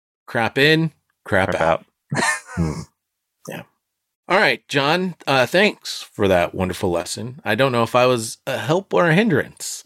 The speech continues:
Speaker 1: in that particular regard, but, uh, I hope I, I hope everyone got at least a little bit of a smile and a chuckle out of my examples.
Speaker 2: <laughs>
Speaker 1: My podcast reviews dot com, uh, is where we'll get our insights into the growth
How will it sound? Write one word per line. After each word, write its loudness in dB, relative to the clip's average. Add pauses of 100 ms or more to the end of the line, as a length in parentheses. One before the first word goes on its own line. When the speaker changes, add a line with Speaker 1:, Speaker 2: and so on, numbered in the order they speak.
Speaker 1:
in -2
that 0
particular -6
regard, 0 (640)
but, -2
uh, 2 (120)
I -2
hope -4
I, 2
I 0 (120)
hope -4 (200)
everyone 0
got -2
at -2
least -2
a 2
little 2
bit -2
of -4
a -4
smile 0
and -2
a -2
chuckle -2
out -2
of -4
my -2
examples. 0 (480)
Speaker 2:
<laughs> -20
Speaker 1:
My 2
podcast 0
reviews -2 (140)
dot 2
com, 0 (400)
uh, 0
is -8
where 0
we'll 0
get 0
our 0 (480)
insights 0
into -2
the -4
growth 0